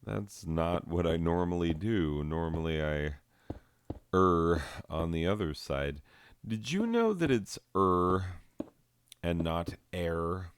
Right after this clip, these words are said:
The, the word E R R, you know? To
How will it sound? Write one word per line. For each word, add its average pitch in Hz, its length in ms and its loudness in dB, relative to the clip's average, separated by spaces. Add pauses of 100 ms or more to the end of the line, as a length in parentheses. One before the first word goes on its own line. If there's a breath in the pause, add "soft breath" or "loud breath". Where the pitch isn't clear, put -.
(1300 soft breath)
The, 90 240 2
the 82 200 -2
word 87 440 0
E 107 320 -2
R 95 320 0
R, 76 520 0 (100)
you 78 200 -2
know? 78 320 -2 (720 loud breath)
To 95 300 6